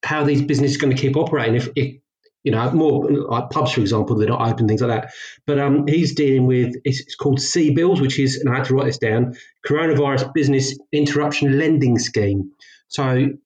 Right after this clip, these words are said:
it looks like the finance companies are starting to, uh, they're stepping up to the mark there and helping businesses out if they've got issues in terms of their cash flow and things like that. So that's, that's, um, a,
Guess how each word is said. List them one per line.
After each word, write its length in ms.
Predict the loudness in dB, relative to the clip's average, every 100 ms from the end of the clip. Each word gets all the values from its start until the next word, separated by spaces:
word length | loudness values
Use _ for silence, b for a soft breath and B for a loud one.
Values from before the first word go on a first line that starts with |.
| _ -2
it 80 |
looks 220 | 0 0 -4
like 100 | -4
the 80 |
finance 340 | -2 0 0 0
companies 600 | -2 -2 0 2 0 -4 _ _ _ -4
are 180 | -2 0
starting 420 | -2 -2 0 0
to, 260 | 2 0 0
uh, 120 | -2
they're 140 | -2 -2
stepping 560 | -2 -8 -6 -2 0
up 80 | -2
to 80 | 0
the 100 | 0
mark 220 | 2 0
there 120 | 0
and 160 | 0 0
helping 360 | 0 0 0 2
businesses 420 | 0 0 2 0
out 380 | 0 -2 -6 B B B _ _ _
if 180 | -4 -2
they've 160 | 0 0
got 200 | 2 0
issues 260 | 0 2
in 80 | 2
terms 300 | 0 2 2
of 60 | 2
their 180 | 0 0
cash 260 | -2 -2
flow 140 | 0 0
and 100 | 2
things 140 | 2
like 140 | 2
that. 220 | 2 0 -2
So 320 | 0 0 -2 B -10 B B _ _ _ _ _
that's, 420 | -2 0 -2 -4 -4
that's, 220 | -2 0
um, 360 | 2 2 0 -4 -4
a, 120 | -4